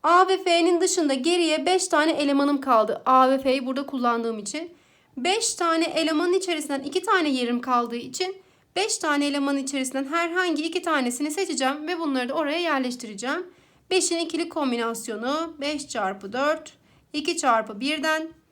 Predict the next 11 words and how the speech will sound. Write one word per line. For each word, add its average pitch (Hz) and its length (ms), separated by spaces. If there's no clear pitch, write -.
cevabımız 247 840
on 240 200
geldi. 170 320
Son 415 240
olarak 392 380
B 359 340
veya 349 280
G 320 240
elemanı 330 640
bulunur 285 380
demiş. - 380